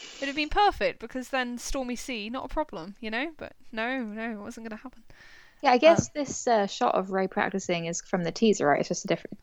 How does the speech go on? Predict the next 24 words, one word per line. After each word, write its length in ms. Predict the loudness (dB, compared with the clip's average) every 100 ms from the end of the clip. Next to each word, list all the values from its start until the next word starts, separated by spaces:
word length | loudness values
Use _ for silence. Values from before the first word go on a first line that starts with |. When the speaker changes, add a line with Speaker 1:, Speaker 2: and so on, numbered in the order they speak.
| _
Speaker 2:
very 180 | 4 4
different 280 | 4 0 0
angle. 420 | 2 2 0 -2 -10 -20 0
Speaker 1:
Yes. 560 | 6 6 6 0 -6 -14 6
Oh, 100 | 8
and 80 | 8
it 60 |
shows 200 | 8 6
that 120 | 6 8
Speaker 2:
See 60 |
Speaker 1:
Yoda 120 | 10
Speaker 2:
that? 160 | 10 6
Speaker 1:
is 100 | 2
not 220 | 6 6
on 100 | 6
the 80 | -2
top 260 | 2 2 2
of 100 | 0
the 100 | 6
effing 80 |
Speaker 2:
Yeah. 260 | 8 10 10
Speaker 1:
rock. 300 | 8 6 0 2 6
<laughs> 180 | 8 10
Speaker 2:
Oh, 280 | 10 8